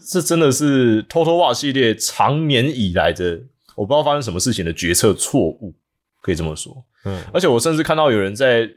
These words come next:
Speaker 1: 在留言说，讲到关于法老，就是甚至有人认识，就是帮，因为其实这种游戏有时候常常外包，小外-，
Speaker 2: 嗯。
Speaker 1: 小地方外包给其他的那种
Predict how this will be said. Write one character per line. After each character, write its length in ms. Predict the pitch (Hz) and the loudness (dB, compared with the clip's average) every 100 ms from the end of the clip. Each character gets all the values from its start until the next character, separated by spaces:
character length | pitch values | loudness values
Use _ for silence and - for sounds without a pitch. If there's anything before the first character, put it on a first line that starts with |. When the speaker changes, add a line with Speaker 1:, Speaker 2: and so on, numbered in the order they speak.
| _ | _
Speaker 1:
在 120 | 117 | 0
留 220 | 101 98 98 | 2 2 2
言 160 | 92 | 0
说， 220 | 98 104 | 0 0
讲 220 | 104 90 87 | 0 0 0
到 100 | 104 | 0
关 240 | 98 95 | 0 -2
于 20 | |
法 360 | 90 - 80 95 | -4 -2 2 2
老， 260 | 80 - _ _ _ - | 0 -6 _ _ _ -20
就 100 | - | -4
是 280 | 127 135 131 | 0 2 2
甚 260 | 123 147 143 | 0 0 0
至 160 | 143 | 2
有 140 | 120 92 | 2 2
人 160 | 87 | 0
认 260 | 107 131 104 | 2 2 2
识， 260 | - 110 85 | 0 -2 -2
就 180 | - 113 | 0 2
是 100 | 110 | 2
帮， 220 | 101 110 | 0 -2
因 180 | 147 156 | -2 0
为 100 | 147 | 0
其 80 | |
实 120 | 131 123 | 0 0
这 80 | |
种 120 | 131 98 | 2 2
游 160 | 90 | 0
戏 180 | 98 120 | 2 2
有 120 | 95 | 2
时 80 | 90 | 2
候 80 | 120 | 2
常 140 | 95 | 2
常 100 | 104 | 2
外 160 | 113 92 | 2 2
包， 260 | 78 78 - _ _ _ _ _ | 0 -4 -8 _ _ _ _ _
小 200 | 98 95 | -2 2
外-， 140 | 87 139 | 2 0
Speaker 2:
嗯。 60 | |
Speaker 1:
小 400 | - - - 107 | -2 -4 0 0
地 100 | 107 | 2
方 160 | 139 135 | 0 2
外 160 | 139 113 | 2 2
包 220 | 113 117 | 0 0
给 240 | 98 80 | -2 -2
其 160 | 78 98 | -4 -2
他 180 | 98 95 | 2 2
的 100 | 85 | 2
那 20 | |
种 280 | 90 80 | -2 -6